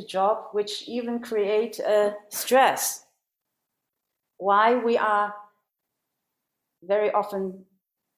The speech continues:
prefer complexity? Are we, sometimes I ask <laughs> myself, are we silly? A simple mind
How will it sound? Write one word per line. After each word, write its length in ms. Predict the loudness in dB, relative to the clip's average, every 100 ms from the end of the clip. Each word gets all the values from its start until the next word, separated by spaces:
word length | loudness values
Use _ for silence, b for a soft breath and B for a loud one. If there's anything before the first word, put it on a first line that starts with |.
| -6
prefer 720 | -6 -4 0 2 2 0 -10 -14
complexity? 920 | -14 -4 -2 -2 -4 -8 -10 -16 -16 _ -20 -10
Are 140 | -4 -2
we, 300 | 0 -2 -6 _ _ _ _ _
sometimes 540 | -4 -4 -2 -2 -2 -2
I 180 | -2
ask 320 | -2 -4 -6 -8
<laughs> 0 |
myself, 480 | -12 -6 -6 -6 -10 _
are 180 | -2 -2
we 120 | -2
silly? 540 | -2 0 0 0 -6 -16 _ _ _ _ _ _ _ _ _ _ _ _ _ _ _ _ _ _ _ _ _ _ _ _ _ _ _ _ _ -10 -10 -16 _ _ _ _ _ _ _ _ _ _ _ _ _ _ b b -4
A 80 |
simple 480 | -2 0 0 2 2
mind 580 | 4 4 4 2 -2 -4